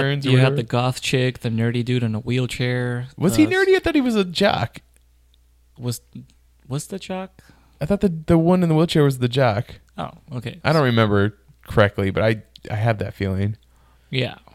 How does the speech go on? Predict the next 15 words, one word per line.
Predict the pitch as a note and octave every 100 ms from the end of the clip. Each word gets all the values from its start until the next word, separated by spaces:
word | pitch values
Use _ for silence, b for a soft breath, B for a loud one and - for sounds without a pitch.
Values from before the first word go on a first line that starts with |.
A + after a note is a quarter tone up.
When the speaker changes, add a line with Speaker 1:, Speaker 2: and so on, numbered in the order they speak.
| - -
Speaker 2:
And | C3+ A#2+
then | B2
they | A#2
had | A#2+ -
the, | B2 A#2 A#2+ C3 _ _
the | - A2+ -
street | - - D#3 E3+
tough | - C#3 -
guy. | - D3 D3 D3
Speaker 1:
Yep. | A2 C3 - _ _ _ _ _ _ b b b b b _
Speaker 2:
So | - C#3 B2 - _ -
Speaker 1:
And | A2
then | G#2+
another | G#2+ A2 G2+
girl. | F#2+ B1 -